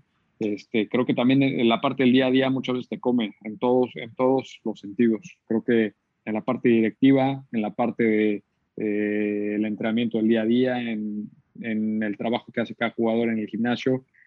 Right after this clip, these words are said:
Entonces, poder trabajar estratégicamente creo que es muy importante. Eh, nosotros tenemos un entrenador que está especific-, eh, está trabajando específicamente,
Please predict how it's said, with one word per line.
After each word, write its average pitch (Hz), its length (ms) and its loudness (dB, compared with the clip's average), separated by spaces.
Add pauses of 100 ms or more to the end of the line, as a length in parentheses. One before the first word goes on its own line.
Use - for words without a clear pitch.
Entonces, 131 580 -2 (340)
poder 143 540 2 (340)
trabajar 127 360 -2
estratégicamente 127 760 -4
creo 127 160 -2
que 123 80 -4
es 110 60 -10
muy 123 180 0
importante. 117 680 -4 (520)
Eh, 110 440 2
nosotros 120 460 -2
tenemos 123 380 -2
un 123 160 0
entrenador 110 600 -2
que 104 80 -8
está 113 440 -2 (220)
especific-, 107 600 -8 (100)
eh, 131 360 -2
está 123 200 -2
trabajando 127 380 0
específicamente, 120 1120 -2